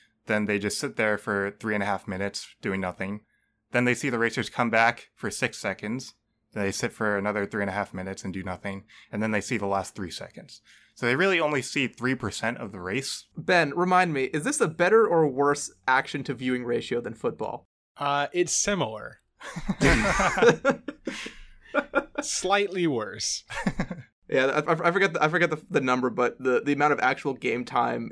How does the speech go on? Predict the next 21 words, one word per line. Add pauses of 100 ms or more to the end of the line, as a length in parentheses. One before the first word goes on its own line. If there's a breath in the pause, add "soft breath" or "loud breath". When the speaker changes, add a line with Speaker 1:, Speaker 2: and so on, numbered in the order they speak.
Speaker 2:
in
a
football
game
compared
to,
like,
the
length
of
the
event
is,
like,
Speaker 3:
I'm
pretty
sure
it
was
single-digit
percentage,